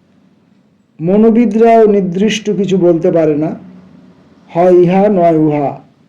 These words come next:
এই দোলাচল নিয়ে অভিধান। ইহার কাছাকাছি সমার্থক শব্দ মিলন, প্রাপ্তি, আস্বাদন। উহা বলতে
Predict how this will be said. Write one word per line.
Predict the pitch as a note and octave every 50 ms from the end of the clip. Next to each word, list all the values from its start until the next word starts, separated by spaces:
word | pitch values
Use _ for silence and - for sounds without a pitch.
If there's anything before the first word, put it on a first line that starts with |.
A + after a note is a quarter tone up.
| _ _ _ _ _ _ _ _ _ _ _ _ _ -
এই | F3 F#3 F#3 F#3
দোলাচল | D#3+ E3+ F3+ F3+ F#3 F3+ F3+ F3 F#3 F#3+ F3 F3 F3
নিয়ে | E3 E3 E3+ F#3 G#3 B3 D4+ C#4+ - _ _ _ _ _ -
অভিধান। | E3 E3+ D3+ E3 E3+ D3 C#3+ C#3+ C3+ B2+ B2 A#2 - _ _ _ _ _ _ _ _ _ _ _ _ _ _ _ _ _ _ _ _ _ _ _ _ _ _ _
ইহার | G#3+ G#3+ A3+ A#3 A3+ G#3+ A3
কাছাকাছি | - G#3+ G#3 G3+ G#3+ A3+ A3 A3 G#3+ G#3+ G#3+ - A3 G#3+ G#3+ G3+
সমার্থক | - - G3 F#3+ G3+ - - G3+ - - G3+ G3 G3 -
শব্দ | - - F#3+ F#3 E3+ D#3+ D#3 D3+ F#3+ G3 G3 F#3+
মিলন, | F#3 F3 F3 F3+ F3+ F#3 F3+ F3+ F#3 F#3+ G3 G#3+ A3 G3+ F#3+ - -
প্রাপ্তি, | - F3 E3+ E3 E3 - - _ - F#3+ F#3+ G3 G#3+ - - -
আস্বাদন। | E3+ D#3+ - - - - E3+ E3 D#3 D3+ C#3+ C3+ B2 - - _ _ _ _ _ _ _ _ _ _ _ _ _ _ _ _ _ _ _ _ _ _ _ _ _ _ _ _ _ _ _ _ _ _ _ _ _
উহা | - G3+ G#3 A3 A3+ A3+
বলতে | G#3+ G#3+ G#3 G3+ F#3+ F#3+ - G#3